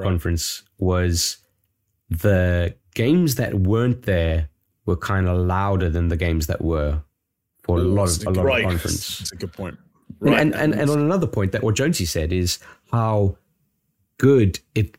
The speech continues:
Speaker 1: uh, Rainbow Six Siege Extraction, Rainbow Six Extraction looked in terms of, like, how it played and the, the way they demoed it. I kind of feel like,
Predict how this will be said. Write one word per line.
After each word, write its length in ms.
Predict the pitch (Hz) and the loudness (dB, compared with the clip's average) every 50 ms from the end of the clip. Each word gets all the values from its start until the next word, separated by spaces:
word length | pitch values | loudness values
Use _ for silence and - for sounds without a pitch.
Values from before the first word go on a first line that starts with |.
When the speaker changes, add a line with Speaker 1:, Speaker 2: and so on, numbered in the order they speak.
| _ - - | _ -6 -2
Speaker 1:
uh, 160 | 107 104 95 87 | 0 0 2 2
Rainbow 240 | 107 113 110 101 | 2 2 2 2
Six 260 | 110 - - 107 - - | 2 0 0 -2 -2 -2
Siege 280 | - - 117 104 - | 0 2 2 2 0
Extraction, 720 | 92 - - - - - 110 104 98 - - 117 110 107 101 | -2 -4 -6 -8 -4 -2 -2 -2 0 0 0 0 2 2 0
Rainbow 300 | - - 120 120 107 113 | 0 0 0 2 2 2
Six 240 | - - 123 104 - | 0 0 0 -2 -2
Extraction 520 | 101 - - 123 107 - - 117 110 104 | -4 -2 -2 0 0 0 0 0 2 2
looked 380 | 107 131 - - - - - - _ _ _ - - - - - _ _ - | 2 0 -2 -4 -10 -14 -14 -16 _ _ _ -20 -20 -20 -20 -20 _ _ 0
in 100 | 104 101 | 2 2
terms 240 | 92 117 104 92 | 4 2 2 2
of, 60 | 95 95 | 2 0
like, 120 | 95 95 | 0 0
how 200 | - 101 98 98 | -2 -2 0 0
it 100 | 95 - | -2 -2
played 480 | - - 104 98 101 101 101 101 92 92 | -4 -4 -2 0 2 2 2 2 2 2
and 140 | 90 87 | 0 0
the, 180 | 85 90 87 87 - | 0 0 -2 -4 -4
the 80 | - 92 | -4 -2
way 120 | 87 92 | 0 0
they 140 | 90 92 90 | 0 0 0
demoed 300 | 80 95 92 90 92 90 | 0 0 0 0 0 0
it. 240 | 92 92 90 - _ _ - - - - _ - | 0 -2 -4 -6 _ _ -20 -20 -20 -10 _ -6
I 60 | 131 | -4
kind 240 | - - 320 359 349 | -2 0 2 2 2
of 100 | 320 - | 2 2
feel 220 | - 170 135 107 | 2 2 2 2
like, 420 | 95 90 90 87 - - - - | 2 2 2 0 -2 -4 -10 -20